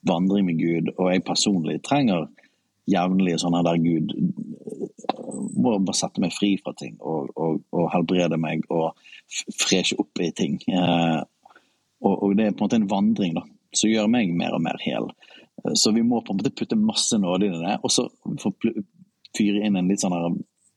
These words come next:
veldig positiv ting da. Eh, for det at når vi, når vi ser de som på en måte virkelig på en måte, som Gud, som, som det er håp for også, som virkelig er skadet,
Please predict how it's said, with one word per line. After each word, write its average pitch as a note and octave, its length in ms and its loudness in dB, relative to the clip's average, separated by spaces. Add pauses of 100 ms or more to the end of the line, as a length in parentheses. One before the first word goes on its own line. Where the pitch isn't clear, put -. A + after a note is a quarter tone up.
veldig G2 320 2
positiv F2 400 -4
ting D#2+ 160 -2
da. F#2+ 80 0 (960)
Eh, E2 560 -2
for G#2 80 2
det G2 140 0
at - 20 -2
når F#2+ 220 2
vi, F#2+ 180 -2
når F#2+ 160 0
vi G2 80 0
ser G2+ 320 0
de G2+ 240 2
som E2 240 -6
på F2 80 -4
en F2 80 0
måte F2+ 240 0 (1400)
virkelig F#2 760 0
på - 120 -6
en E2+ 60 -2
måte, E2 260 -2 (160)
som G#2+ 200 2
Gud, A#2 320 0
som, G#2 180 0 (1300)
som D4 160 2
det - 60 2
er - 60 -8
håp A#2 240 -2
for F#2+ 180 -2
også, C3 200 0
som G#2+ 80 2
virkelig G2+ 300 -2
er F2+ 60 -6
skadet, F2 380 0